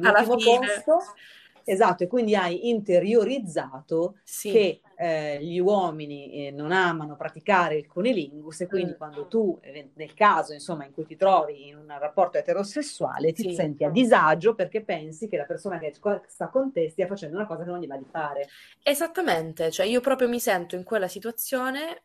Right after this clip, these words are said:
Speaker 1: in un rapporto eterosessuale, perché poi con le donne invece per me è molto diverso, ehm, ma in quel caso lì mi sento proprio, eh, come se mi stessero facendo un favore, cioè proprio quello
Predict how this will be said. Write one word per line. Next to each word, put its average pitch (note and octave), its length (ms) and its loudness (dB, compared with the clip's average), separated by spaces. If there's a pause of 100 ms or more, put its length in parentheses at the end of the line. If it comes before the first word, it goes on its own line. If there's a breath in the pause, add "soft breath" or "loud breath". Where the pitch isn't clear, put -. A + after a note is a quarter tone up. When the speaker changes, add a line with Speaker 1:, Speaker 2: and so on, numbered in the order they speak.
Speaker 1:
in F#3+ 140 -8
un F#3 60 -2
rapporto G3 320 -2
eterosessuale, F#3 520 -2
perché F3 240 -6
poi E3+ 240 0
con E3 120 -2
le E3+ 80 0
donne F#3 220 -2
invece F3 520 -4 (120)
per E3+ 140 -6
me F3 80 0
è - 20 0
molto E3 240 -8
diverso, E3 600 -6 (600 loud breath)
ehm, F#3+ 760 -4
ma B3 260 0
in G3+ 140 -6
quel B3 180 0
caso C#4 240 -6
lì D4 120 -8
mi A#3+ 160 -2
sento A3 380 -4
proprio, B3+ 640 0 (480 soft breath)
eh, - 280 0 (140)
come B3 340 -2
se G#3+ 520 0 (300 soft breath)
mi A3 300 -4
stessero C4+ 520 0
facendo G#3+ 400 0
un G3+ 80 0
favore, D#3+ 720 -2
cioè E3+ 180 -6
proprio G3+ 260 2
quello F3 300 6